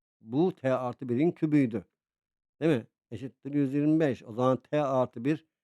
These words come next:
beş demektir. Beşin kübü ya. O zaman t eşittir dört çıkar.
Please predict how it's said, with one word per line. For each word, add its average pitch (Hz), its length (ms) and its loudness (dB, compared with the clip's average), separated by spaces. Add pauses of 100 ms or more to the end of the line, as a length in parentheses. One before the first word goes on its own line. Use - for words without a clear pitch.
(260)
beş 147 300 -4
demektir. 98 440 -16
Beşin 113 280 -16
kübü 151 200 -14
ya. 117 160 -8 (580)
O 120 80 -6
zaman 107 220 -6
t 123 240 -4
eşittir 160 460 -8 (400)
dört 123 300 -6
çıkar. - 280 -20